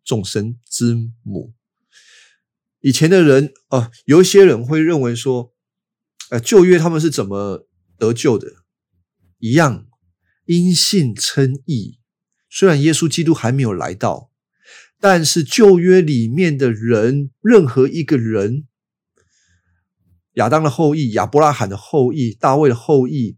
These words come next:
通通都是透过信上帝的话、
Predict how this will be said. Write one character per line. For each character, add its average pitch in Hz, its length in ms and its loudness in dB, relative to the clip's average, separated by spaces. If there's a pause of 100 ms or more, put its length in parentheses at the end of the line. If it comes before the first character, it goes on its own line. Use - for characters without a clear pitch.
(100)
通 180 380 0
通 175 380 -4
都 170 240 -4
是 156 140 -8
透 147 360 -2
过 131 340 2 (260)
信 - 500 -2
上 143 380 -4
帝 135 100 -6
的 101 140 -6
话、 135 480 -2